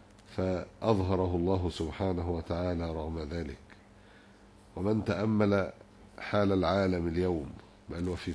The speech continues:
كل زمان، لوجد أن أعظم أمر يقع عليه الاختلاف بين الناس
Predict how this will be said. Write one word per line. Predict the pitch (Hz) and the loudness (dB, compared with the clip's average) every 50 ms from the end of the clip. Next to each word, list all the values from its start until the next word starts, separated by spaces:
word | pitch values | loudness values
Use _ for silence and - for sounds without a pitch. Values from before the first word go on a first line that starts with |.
| - - | -4 -2
كل | 104 98 92 90 | -2 0 0 0
زمان، | 87 82 90 87 92 98 95 85 78 76 - - - - - - - - - - - - | -2 -2 -2 0 0 0 0 -2 -4 -8 -12 -16 -20 -20 -20 -20 -20 -20 -20 -20 -10 -4
لوجد | 87 92 98 110 104 104 101 95 101 95 85 - - - - - - - - - - | 0 2 4 6 6 4 4 6 4 2 2 -2 -6 -14 -20 -20 -20 -20 -20 -12 -4
أن | 95 98 101 98 92 92 87 80 73 - - - - - - - - - - - - - - - - - - - - - - - - - - - - - - - - - - - - - - | -2 0 0 2 0 0 -2 -2 -4 -8 -10 -12 -18 -20 -20 -20 -20 -20 -20 -20 -20 -20 -20 -20 -20 -20 -20 -20 -20 -20 -20 -20 -20 -20 -20 -20 -20 -20 -20 -20 -20 -20 -20 -20 -20 -4 2
أعظم | 110 113 101 98 98 98 104 101 98 | 2 4 4 4 4 4 4 4 4
أمر | 95 82 98 104 104 98 95 92 85 76 71 - - - | 0 0 0 0 2 2 2 2 0 -2 -6 -12 -10 -6
يقع | 95 101 104 101 - - 95 87 85 87 | -2 0 0 -2 0 0 0 0 0 0
عليه | 90 92 95 98 95 87 76 85 87 82 76 - - - - - - - - - - - - - - - - 82 82 80 73 - - - - - - - - - - | 0 2 2 2 2 2 0 -2 -2 -4 -4 -8 -14 -16 -16 -20 -20 -20 -20 -20 -20 -20 -20 -20 -16 -12 -8 -8 -6 -6 -8 -10 -14 -20 -20 -20 -20 -20 -20 -16 -12
الاختلاف | - 90 - - - 98 95 90 95 98 98 92 90 - 87 85 82 80 - - - - - - - 80 | -10 -10 -10 -6 -2 0 2 4 4 4 4 2 0 -2 -4 -4 -4 -6 -8 -12 -16 -20 -20 -16 -8 -4
بين | 95 98 98 92 90 | 0 0 0 2 0
الناس | 92 87 85 90 98 101 90 85 - - - - | 0 -2 0 0 0 0 0 -2 -6 -12 -14 -16